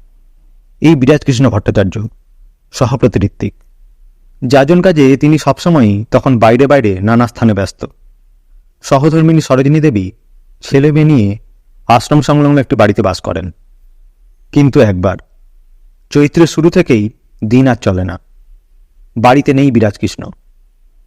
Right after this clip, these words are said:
ঠাকুরের কাজে অন্য কোনো এক জায়গায়। সরোজিনী দেবী প্রায় জঙ্গলের মধ্যে বাড়িতে দুটি মেয়েকে নিয়ে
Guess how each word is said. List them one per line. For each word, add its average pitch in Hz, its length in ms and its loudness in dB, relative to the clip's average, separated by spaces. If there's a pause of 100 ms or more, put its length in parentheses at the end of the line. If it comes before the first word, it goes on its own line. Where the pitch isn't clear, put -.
(120)
ঠাকুরের 143 400 0
কাজে 131 320 2
অন্য 123 300 0
কোনো 120 180 2
এক 101 120 0
জায়গায়। 92 380 -6 (1120)
সরোজিনী 160 420 0
দেবী 139 360 2 (400)
প্রায় 143 220 2
জঙ্গলের 131 500 2
মধ্যে 117 440 -4 (460)
বাড়িতে 117 520 2
দুটি 117 240 -2
মেয়েকে 120 320 2
নিয়ে 101 280 -2